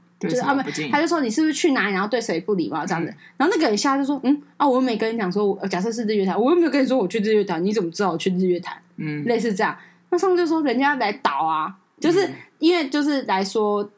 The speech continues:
Speaker 2: 就是因为你，你也来问说怎么会搞成这样啊，
Speaker 1: 嗯。
Speaker 2: 有没有什么可以帮助什么什么，然后人，他一问就是这样，人家就来讲了嘛。然后上司紧急的上课，欸，就紧急的发布给所有人，不是上课就是告诉人，就说我们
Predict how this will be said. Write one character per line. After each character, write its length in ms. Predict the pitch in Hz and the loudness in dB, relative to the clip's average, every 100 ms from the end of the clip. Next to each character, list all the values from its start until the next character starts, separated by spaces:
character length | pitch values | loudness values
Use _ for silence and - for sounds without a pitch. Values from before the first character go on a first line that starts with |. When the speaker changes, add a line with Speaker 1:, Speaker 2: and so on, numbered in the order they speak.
| - | -10
Speaker 2:
就 100 | 247 | -6
是 220 | 247 202 - | -6 -8 -2
因 140 | 262 | 0
为 80 | 247 | 0
你， 100 | 196 | 0
你 180 | 208 247 | 0 0
也 80 | |
来 160 | 196 170 | 0 2
问 160 | 214 196 | 0 0
说 120 | 208 | -2
怎 120 | 202 | -2
么 80 | 170 | -2
会 140 | 214 | -2
搞 180 | 214 165 | -2 -4
成 220 | 160 156 | -4 -6
这 100 | 165 | -4
样 160 | 185 170 | -2 -2
啊， 120 | 160 | -2
Speaker 1:
嗯。 80 | 160 | -2
Speaker 2:
有 60 | 175 | -2
没 80 | 208 | -2
有 80 | |
什 80 | 202 | -2
么 100 | 170 | -4
可 80 | 160 | -2
以 60 | 185 | -2
帮 320 | 185 160 180 | -2 -2 -2
助 180 | 185 160 | -4 -4
什 140 | 156 | -6
么 80 | 160 | -8
什 100 | 151 | -8
么， 80 | 123 | -6
然 140 | 165 | -4
后 80 | 196 | -2
人， 160 | 190 - | -4 -6
他 160 | - 170 | -6 -2
一 120 | 175 | 0
问 220 | 202 185 | 0 0
就 80 | 180 | -4
是 80 | 180 | -4
这 100 | 185 | -6
样， 160 | 160 170 | -6 -4
人 120 | 170 | -4
家 80 | 196 | -4
就 80 | 190 | -4
来 180 | 160 170 | -6 -6
讲 180 | - - 165 | -10 -10 -10
了 60 | |
嘛。 160 | 110 - - - - - - - | -12 -14 -20 -20 -20 -20 -16 -4
然 120 | 220 | 0
后 80 | 302 | 2
上 240 | 339 285 | 2 0
司 200 | 262 269 | 0 -2
紧 280 | 254 214 180 | 0 2 2
急 240 | 170 175 | 0 -2
的 60 | 185 | -2
上 300 | - 196 165 | 0 -2 -2
课， 280 | - 185 113 | -4 -4 -4
欸， 80 | 190 | -6
就 160 | 277 269 | -4 -2
紧 320 | - 226 180 | 0 0 0
急 140 | 190 | 0
的 80 | 208 | -2
发 320 | 190 240 240 | 0 2 2
布 240 | 240 262 208 - | 2 -2 -2 -2
给 100 | 170 | -4
所 320 | - 208 208 | 0 2 2
有 100 | 185 | 0
人， 120 | 160 | -2
不 80 | 165 | -2
是 120 | 240 | -2
上 260 | 330 349 262 | 2 2 2
课 100 | 277 | 0
就 60 | |
是 120 | 285 277 | 0 0
告 260 | 294 247 | 0 0
诉 100 | 233 | 0
人， 140 | 233 175 | -2 0
就 100 | 214 | -2
说 180 | 226 214 - - - - - _ _ - | -2 -4 -12 -18 -18 -20 -20 _ _ 0
我 180 | 277 | 2
们 220 | 269 277 | 4 2